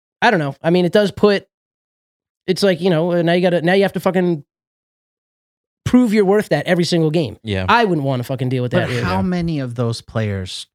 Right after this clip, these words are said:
Speaker 3: truly care that much?
Speaker 1: I know. Well, that's what's,
Speaker 3: Honestly.
Speaker 1: that's what's sad to me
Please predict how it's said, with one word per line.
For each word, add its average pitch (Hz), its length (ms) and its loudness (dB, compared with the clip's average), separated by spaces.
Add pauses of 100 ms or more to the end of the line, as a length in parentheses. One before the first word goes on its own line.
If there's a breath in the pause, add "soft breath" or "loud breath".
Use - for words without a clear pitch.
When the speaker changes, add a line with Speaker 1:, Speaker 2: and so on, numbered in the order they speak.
Speaker 3:
truly 123 640 -4 (200)
care 101 220 -4 (140)
that 98 300 -6
much? - 580 -12
Speaker 1:
I 175 80 2
know. 143 240 0
Well, 143 100 0
that's 147 180 -4
what's, 165 140 4
Speaker 3:
Honestly. 131 260 0
Speaker 1:
that's 208 120 2
what's 196 140 -2
sad 185 240 2
to 156 100 -2
me 143 360 -2